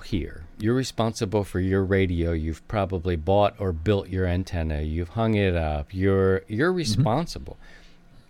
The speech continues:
Speaker 1: I was fortunate enough to have, you know, when I was in Philadelphia, we'd have five or six engineers. When something happened,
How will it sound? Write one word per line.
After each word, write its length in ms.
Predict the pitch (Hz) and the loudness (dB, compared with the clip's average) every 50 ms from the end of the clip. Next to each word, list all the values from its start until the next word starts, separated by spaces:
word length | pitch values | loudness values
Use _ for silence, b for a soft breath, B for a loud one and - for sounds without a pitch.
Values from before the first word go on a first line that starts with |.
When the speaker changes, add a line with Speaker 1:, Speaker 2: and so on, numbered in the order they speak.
| - - | -10 -2
Speaker 1:
I 140 | 104 120 143 | 2 2 4
was 200 | 156 127 107 - | 4 4 0 -2
fortunate 460 | - 98 98 101 90 - - 95 90 | 0 0 2 2 2 0 0 0 2
enough 400 | 87 85 85 85 82 80 80 - | 2 2 0 0 0 -2 -4 -4
to 80 | - 82 | -6 -4
have, 540 | 78 80 85 78 73 73 76 76 76 - - - | -2 -2 -2 -2 -2 -2 -4 -4 -6 -10 -12 -8
you 140 | 104 92 | -6 -6
know, 120 | 80 76 76 | -4 -4 -4
when 120 | 78 87 | -2 0
I 80 | 107 127 | 0 0
was 160 | 120 92 80 | 0 0 -2
in 100 | 85 76 | -4 -6
Philadelphia, 680 | 78 - 98 87 82 78 90 101 127 143 - 80 76 78 | -4 -2 -2 -2 0 0 0 -2 -2 -2 -6 -8 -6 -4
we'd 160 | 80 95 98 | -4 -4 -2
have 180 | 107 101 87 - | -2 -4 -4 -6
five 440 | - - - 87 90 98 98 85 80 | -6 -4 -2 0 0 0 0 0 -2
or 80 | 78 | -6
six 340 | - - - 98 - - - | -8 -8 -8 -8 -8 -8 -8
engineers. 640 | - 104 101 98 87 87 82 92 110 110 85 73 76 | -4 -2 -2 -2 -2 -2 -2 0 0 0 -2 -2 -4
When 140 | 76 73 71 | -6 -8 -6
something 300 | - 156 165 - 131 110 | -4 -6 -6 -4 -6 -6
happened, 480 | 110 131 156 143 - - - 71 73 | -4 -2 -2 -4 -4 -6 -8 -10 -10